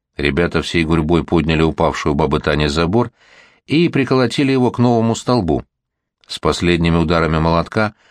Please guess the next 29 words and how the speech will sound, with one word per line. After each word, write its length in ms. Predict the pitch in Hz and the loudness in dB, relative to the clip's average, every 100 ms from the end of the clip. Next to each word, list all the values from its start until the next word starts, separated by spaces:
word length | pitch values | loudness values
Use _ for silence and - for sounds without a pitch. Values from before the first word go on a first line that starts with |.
| _ | _
хлынул 420 | _ 113 110 123 110 | _ 0 2 2 2
дождь. 360 | 85 71 - _ _ _ _ _ _ _ | 0 0 -6 _ _ _ _ _ _ _
Ребята 400 | 80 107 180 190 | -4 0 0 0
бросились 600 | 139 151 151 131 127 - - _ | 0 0 0 0 -2 -4 -14 _
в 100 | _ | _
крытый 360 | - 139 135 120 | -2 0 2 0
двор 300 | 104 117 117 | 2 2 2
Мити, 320 | 107 82 - | 2 0 -2
который 340 | 87 - 82 80 | -4 0 2 2
жил 220 | 87 78 | 2 2
ближе 280 | 82 78 85 | 2 2 -2
всех. 380 | - 78 65 - _ _ _ | -2 -2 -4 -10 _ _ _
Сидя 340 | - - 76 73 | -10 -4 -2 0
под 180 | 80 | -2
навесом, 580 | 76 85 101 101 85 65 - _ _ _ _ | 0 0 0 -2 -4 -6 -10 _ _ _ _
они 280 | 95 160 175 | 0 2 2
наперебой 500 | 147 123 123 139 147 | 0 0 0 0 -2
вспоминали 520 | - 107 107 127 98 | -2 0 2 2 0
всё 200 | - 101 | 0 -2
хорошее 540 | - 110 135 - 80 | 2 0 0 0 -2
и 20 | |
плохое, 540 | 71 82 - 131 123 113 _ _ _ | 2 0 0 0 0 -4 _ _ _
что 320 | - - 139 | -12 -2 -2
произошло 560 | 123 120 101 107 139 123 | 0 0 0 0 -2 -2
с 100 | - | 0
ними 240 | 127 113 | 0 2
в 100 | 98 | 0
это 200 | 107 - | -2 0
лето. 440 | 110 78 64 65 | 0 0 -2 -4